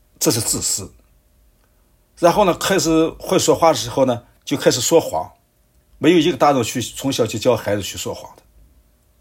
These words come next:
为什么？不用教。这个，这就是恶。恶的事儿不用教就会。所以今天学校里面，不管是哪个国家，可能没有明目张胆去教孩子学坏的。不过这，<laughs>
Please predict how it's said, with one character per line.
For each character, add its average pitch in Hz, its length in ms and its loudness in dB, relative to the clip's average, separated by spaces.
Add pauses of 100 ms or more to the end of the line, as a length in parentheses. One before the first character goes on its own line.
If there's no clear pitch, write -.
(180)
为 - 100 -2
什 107 140 -2
么？ 98 80 -8
不 151 140 -2
用 190 160 -2
教。 107 360 -4 (1000)
这 - 120 -12
个， 95 140 -8 (100)
这 - 140 -8
就 90 100 -10
是 - 120 -14
恶。 - 160 -20 (1200)
恶 123 100 4
的 92 80 0
事 98 160 0
儿 85 100 -2
不 101 80 -10
用 107 180 -2
教 90 160 -6
就 - 160 -12
会。 - 240 -16 (520)
所 95 80 -12
以 - 20 -8
今 - 140 -4
天 104 140 -4
学 104 180 -2
校 110 160 2
里 95 100 0
面， 92 240 -4 (460)
不 131 100 -2
管 117 120 4
是 107 80 -4
哪 107 180 4
个 107 60 -10
国 95 120 -2
家， 92 160 2 (600)
可 - 160 -4
能 104 100 0
没 107 120 0
有 120 100 2
明 107 200 -2
目 117 80 -2
张 113 200 2
胆 95 100 2
去 - 160 -10
教 - 260 0
孩 90 240 -4
子 90 300 -6
学 - 240 -8
坏 107 180 -6
的。 - 140 -12
不 101 100 -14
过 101 80 -2
这， - 140 -10 (320)
<laughs> 139 80 -8